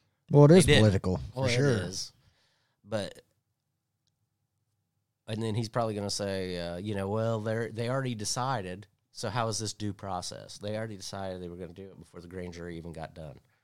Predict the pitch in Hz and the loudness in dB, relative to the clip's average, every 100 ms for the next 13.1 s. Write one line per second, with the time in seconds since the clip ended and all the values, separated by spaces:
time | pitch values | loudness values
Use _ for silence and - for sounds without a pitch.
0 | _ 85 80 - - - 90 87 - 107 | _ -4 -4 -6 -18 -14 -10 -10 -8 -8
1 | 101 95 87 87 82 82 80 76 _ _ | -6 -8 -10 -10 -12 -14 -16 -20 _ _
2 | _ _ _ _ _ _ _ _ _ _ | _ _ _ _ _ _ _ _ _ _
3 | _ - - - - _ _ - 85 67 | _ -16 -14 -14 -18 _ _ -12 -10 -12
4 | - _ _ _ _ _ _ _ _ _ | -16 _ _ _ _ _ _ _ _ _
5 | _ - - - - - - - - _ | _ -14 -14 -12 -14 -14 -16 -20 -20 _
6 | _ _ _ _ _ _ - - 98 90 | _ _ _ _ _ _ -10 -4 -2 -2
7 | 87 85 - _ _ _ - 120 123 151 | -4 -6 -10 _ _ _ -4 -2 0 0
8 | 147 113 - _ - 127 147 123 131 120 | 0 -2 -6 _ -8 -4 -4 -4 -6 -6
9 | 143 131 101 110 110 107 - 117 120 143 | -6 -6 -8 -10 -12 -12 -16 -4 -2 0
10 | - 123 117 110 117 - 107 101 90 82 | 0 0 0 -2 -8 -16 -14 -12 -12 -14
11 | _ _ - - 226 - - 175 160 165 | _ _ -14 -10 -10 -10 -8 -6 -6 -6
12 | 180 214 110 120 139 127 117 127 135 135 | -8 -10 -8 -4 -4 -2 -2 0 0 -2